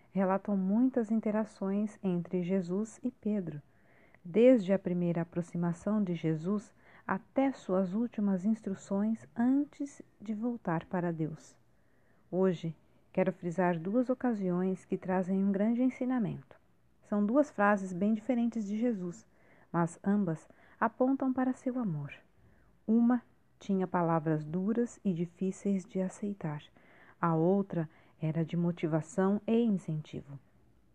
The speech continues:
A primeira, Jesus havia se revelado aos seus seguidores como o Cristo, o Salvador prometido por Deus,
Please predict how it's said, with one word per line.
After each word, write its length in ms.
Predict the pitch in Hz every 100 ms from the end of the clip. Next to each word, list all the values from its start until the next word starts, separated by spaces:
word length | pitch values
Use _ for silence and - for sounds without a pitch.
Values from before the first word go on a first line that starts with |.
| _
A 80 | 180
primeira, 600 | - 151 143 170 170 151 - _ _ _ _ _ _
Jesus 580 | - 311 311 294 285 - _ _ -
havia 500 | 262 220 240 247 254
se 200 | - 240
revelado 600 | 233 226 226 220 233 214
aos 140 | 214
seus 240 | - 220 208
seguidores 720 | - 208 214 208 220 220 -
como 340 | - 233 226 233
o 80 | 285
Cristo, 520 | - 247 - - 160 -
o 60 | 208
Salvador 640 | - 226 208 202 208 254
prometido 500 | 262 247 233 - 220
por 200 | - 247
Deus, 360 | 214 185 175